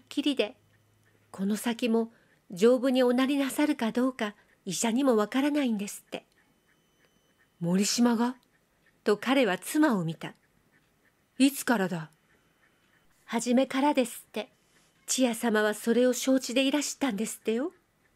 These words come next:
と小雪が言った。「あんなにお器量よしだし、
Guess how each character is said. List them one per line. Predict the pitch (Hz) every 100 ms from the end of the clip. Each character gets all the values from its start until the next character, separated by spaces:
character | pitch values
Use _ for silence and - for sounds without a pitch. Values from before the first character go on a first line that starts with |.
| _ _ _ _ _ -
と | 196
小 | 190 220
雪 | 226 226 226
が | 214
言 |
っ | 196
た。 | - 220 - _ _ _ _ _ _ _ _ _ _ _ _ _ _ -
「あ | 240 262
ん | 269
な | 277
に | 269
お | 277
器 | 269 302
量 | 320 302
よ | 262
し | - 214
だ | 214
し、 | - 226